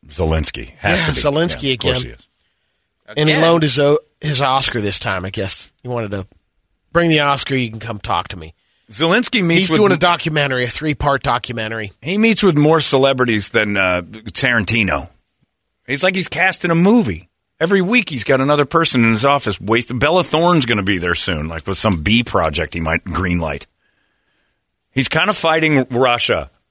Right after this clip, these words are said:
Speaker 1: Leave him alone, Hollywood.
Speaker 2: We had, uh, some celebrity deaths. British actor Leslie Phillips, who was the voice of the Sorting Hat in the Harry Potter movies.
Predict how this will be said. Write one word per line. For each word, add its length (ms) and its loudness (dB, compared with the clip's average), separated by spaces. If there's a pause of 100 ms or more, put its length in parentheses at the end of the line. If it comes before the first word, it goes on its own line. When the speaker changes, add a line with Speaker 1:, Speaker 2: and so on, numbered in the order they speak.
Speaker 1:
Leave 320 2
him 120 4
alone, 500 2 (340)
Hollywood. 560 2 (1500)
Speaker 2:
We 160 2
had, 140 2
uh, 260 4
some 240 -4 (280)
celebrity 480 -2
deaths. 500 0 (680)
British 320 2
actor 380 0
Leslie 420 0
Phillips, 640 0 (1200)
who 120 -8
was 140 0
the 100 -4
voice 400 2
of 80 -8
the 80 0
Sorting 540 4
Hat 380 -2
in 160 -2
the 100 -4
Harry 280 0
Potter 340 -2
movies. 500 -8